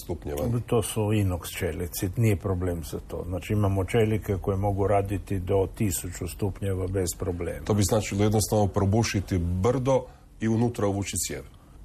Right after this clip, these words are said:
Speaker 2: Ne, vulkani nisu brda u, u Oregonu. Znači, mi imamo po nekoj krivu ideju da vulkan je, e, e, stožer, planina koja ima gore kalderu.
Speaker 1: Ovo je zapravo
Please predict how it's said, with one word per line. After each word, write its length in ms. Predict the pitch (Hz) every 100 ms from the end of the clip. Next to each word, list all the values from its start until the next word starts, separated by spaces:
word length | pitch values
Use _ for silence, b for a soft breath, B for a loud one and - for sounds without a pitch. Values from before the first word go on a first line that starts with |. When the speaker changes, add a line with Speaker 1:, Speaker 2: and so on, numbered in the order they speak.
| -
Speaker 2:
Ne, 160 | 123 120
vulkani 960 | 110 104 117 104 - 147 175 156 127 - - - - - - -
nisu 540 | 131 120 170 135 135
brda 440 | 107 95 110 95 95
u, 260 | 90 87 -
u 260 | 107 101 90
Oregonu. 560 | 85 85 90 87 - - - -
Znači, 220 | 95 -
mi 120 | 107 139
imamo 260 | 143 120
po 120 | -
nekoj 380 | 120 131 - 113
krivu 320 | - 131 120
ideju 360 | 113 107 123 107
da 140 | 101
vulkan 600 | 98 101 98 - 135 139
je, 200 | 135 123
e, 80 | 117 - B B B 123
e, 160 | 110 113 117 104
stožer, 920 | - - 143 147 127 135 139 135 117 - B B - 98
planina 760 | 117 117 123 151 147 139 123 107
koja 260 | 117 117
ima 240 | 120 120 107
gore 340 | 117 113 107
kalderu. 680 | - 107 107 110 131 147 139
Speaker 1:
Ovo 160 | - 127
je 60 |
zapravo 600 | 101 123 117 107 92 87